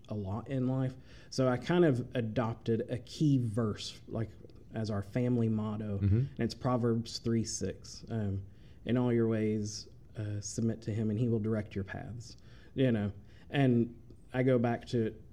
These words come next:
Speaker 1: in its simplest form, it's like the W W J D bracelets we
Speaker 2: Yeah.
Speaker 1: wore back in the nineties, and,
Speaker 2: <laughs>
Speaker 1: I mean, people still wear today, you know, but it's just take in everything we do going, "How would Jesus have handled this situation?"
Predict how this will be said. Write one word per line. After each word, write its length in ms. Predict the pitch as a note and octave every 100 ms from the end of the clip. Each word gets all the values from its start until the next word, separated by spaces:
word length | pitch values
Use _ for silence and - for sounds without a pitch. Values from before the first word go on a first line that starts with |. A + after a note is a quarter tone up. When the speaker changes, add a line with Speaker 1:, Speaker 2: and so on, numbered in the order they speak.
| - - B2
Speaker 1:
in 100 | A#2
its 180 | A#2+
simplest 500 | - D3+ C#3+ C3 A#2 B2
form, 200 | A#2 A2+
it's 200 | A2 A#2
like 220 | G#2+ -
the 80 | A#2+
W 260 | A#2 A#2
W 260 | A2+ A#2 A2+
J 200 | A#2 A#2+
D 140 | A#2
bracelets 500 | A#2+ A#2 A#2 B2 A#2
we 100 | A#2+
Speaker 2:
Yeah. 160 | G#2+ E2+
Speaker 1:
wore 80 | D#2+
back 280 | E2 A#2+ C3
in 80 | B2
the 80 |
nineties, 380 | A#2 A#2 A#2+ A#2+ F2+ A2 -
and, 180 | A2+ F#2+
Speaker 2:
<laughs> 40 |
Speaker 1:
I 60 | C3
mean, 180 | B2 G#2+
people 320 | C#3 C3+ A#2
still 300 | - C#3 A#2+
wear 180 | A#2+ A2+
today, 320 | A2 B2 A#2
you 160 | A#2+ C#3+
know, 140 | C3
but 100 | C3+
it's 140 | C3 -
just 280 | C#3+ - - - - - -
take 380 | - E3 D#3+ -
in 200 | D#3+ D#3+
everything 360 | E3+ F3 D#3 D3
we 80 | C3
do 180 | C3+ B2
going, 260 | A#2+ A#2 - - - -
"How 160 | - C3+
would 120 | B2+
Jesus 400 | A#2+ B2 A2+ A2+
have 300 | B2 A2 G2+ - - - - - -
handled 460 | - B2 A#2 A2 A2+
this 180 | A#2
situation?" 760 | - A2+ - F#2+ F2+ - A#2